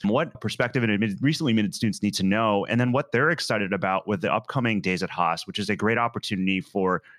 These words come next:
recently admitted Haas students to get to know Haas on a deeper level and hopefully enroll and matriculate there. So I guess to get started, Elle and Austin, thank you so much for being here today.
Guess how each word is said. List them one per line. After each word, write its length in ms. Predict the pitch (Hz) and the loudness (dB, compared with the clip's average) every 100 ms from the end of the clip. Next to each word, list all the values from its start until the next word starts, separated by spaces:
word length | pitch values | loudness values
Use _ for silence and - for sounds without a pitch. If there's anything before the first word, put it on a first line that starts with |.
| - | -2
recently 400 | 135 135 127 113 | 0 2 2 4
admitted 280 | 101 95 92 | 2 2 0
Haas 260 | 90 85 - | 0 -2 -4
students 460 | - 98 95 - - | -4 -2 -2 -4 -4
to 80 | 139 | -4
get 160 | 131 143 | -2 0
to 80 | 120 | 0
know 160 | 113 | 0
Haas 340 | 98 98 95 101 | 2 0 0 -4
on 60 | |
a 60 | 95 | -2
deeper 240 | - 95 | -2 0
level 340 | 90 85 98 - | 0 0 -2 0
and 160 | 113 | 0
hopefully 460 | 117 160 - 151 143 | 2 -2 2 2 4
enroll 300 | 120 120 135 | 4 4 4
and 100 | 127 | 2
matriculate 500 | 123 165 143 95 85 | 0 -2 0 -2 0
there. 260 | 80 76 - | -2 -2 -4
So 400 | - - 135 120 - | -4 0 0 0 -2
I 80 | 113 | -2
guess 180 | 127 - | -2 -2
to 100 | 147 | -4
get 120 | 120 | -2
started, 520 | - 107 101 98 90 | -2 0 2 0 -2
Elle 220 | - 110 117 | -2 0 2
and 80 | |
Austin, 360 | 92 95 - 92 | 2 0 -2 -2
thank 200 | 107 110 | -2 0
you 60 | 123 | 0
so 140 | 143 | 2
much 340 | 107 101 - | 2 2 0
for 180 | - 98 - - | -2 -4 -2 0
being 260 | 113 123 | 2 2
here 160 | 104 98 | 0 0
today. 400 | 85 85 87 | 0 0 -2